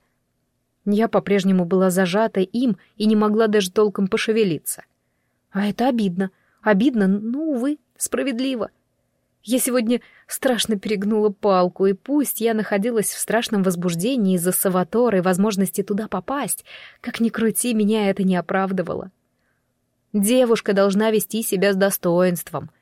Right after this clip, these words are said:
не терять лица, не умолять. Стыдно признаться, но ради исполнения мечты я готова была действительно на многое. Я вообще по характеру вся в Торна. Как он говорит, «Вижу цель,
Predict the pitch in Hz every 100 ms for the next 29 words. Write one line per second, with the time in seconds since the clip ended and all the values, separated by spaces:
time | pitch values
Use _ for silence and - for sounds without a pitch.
0 | - 214 196 185 202 214 214 - - 175
1 | 202 196 202 196 185 156 185 220 - -
2 | _ _ _ _ _ _ _ - - 320
3 | 262 - 208 220 240 - - _ 214 226
4 | 220 208 208 214 208 226 214 202 196 -
5 | 220 - 214 233 254 226 226 247 202 220
6 | - 247 240 240 233 226 233 240 196 -
7 | - _ _ _ _ _ _ - 214 226
8 | 208 220 220 175 143 - - 226 277 -
9 | 180 170 - 190 - 180 175 170 165 -
10 | _ _ - 240 269 226 214 240 247 -
11 | _ _ 240 302 208 196 - 302 359 320